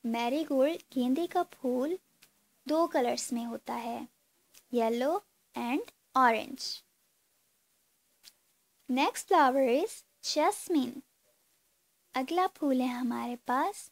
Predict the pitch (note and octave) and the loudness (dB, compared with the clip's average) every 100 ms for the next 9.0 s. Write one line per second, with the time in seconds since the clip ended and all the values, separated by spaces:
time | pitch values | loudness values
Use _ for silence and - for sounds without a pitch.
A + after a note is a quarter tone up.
0 | C4 - E4+ F#4+ - C#4 A#3+ C4 - _ | -10 -2 0 0 0 0 0 -4 -12 _
1 | - B3+ D4+ - F4+ F4+ D4+ C4+ F4+ - | -6 -2 -2 0 -2 0 2 2 0 -4
2 | - _ - D4 C#4+ C#4 D4 B3+ A3 - | -20 _ -6 0 2 2 0 0 -4 -10
3 | _ _ _ _ _ _ _ _ _ _ | _ _ _ _ _ _ _ _ _ _
4 | _ _ A#3 B3+ B3+ D4 E4+ F4 F#4+ C5+ | _ _ -8 -4 -2 -4 -6 -4 -6 -10
5 | _ _ _ - C4+ A#3 A#3 A#3+ B3 F4 | _ _ _ -6 -4 -2 -2 -2 -2 -4
6 | B4+ _ _ _ _ - - A#3+ C4 D4 | -6 _ _ _ _ -16 -6 -6 -2 0
7 | C#4+ B3+ B3 B3 - C4 A#3+ B3 C4 C#4+ | 0 0 -6 -6 -4 -6 -4 -2 2 2
8 | C#4 C4 A#3+ A#3+ - - A#3+ - B3 | 2 0 -2 -8 -10 -8 -8 -8 -12